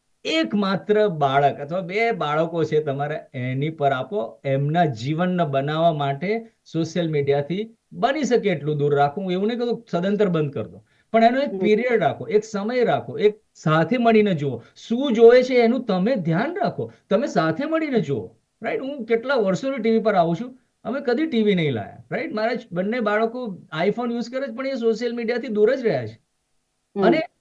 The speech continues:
Speaker 1: અત્યારે સક્સેસફુલ દેખાઈ રહ્યા છે ને, એટલા માટે મા બાપોને આ સલાહ આપવાની જરૂર છે કે પોતે અને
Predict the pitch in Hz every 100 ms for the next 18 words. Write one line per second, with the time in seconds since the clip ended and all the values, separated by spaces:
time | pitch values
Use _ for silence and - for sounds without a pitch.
0 | _ _ _ 117 147 170 202 226 233 285
1 | 285 247 208 175 165 151 190 254 208 254
2 | 269 262 262 165 156 170 202 185 190 165
3 | 170 147 139 131 - 127 123 127 165 196
4 | 214 160 170 262 302 339 _ _ _ _
5 | 175 214 247 208 214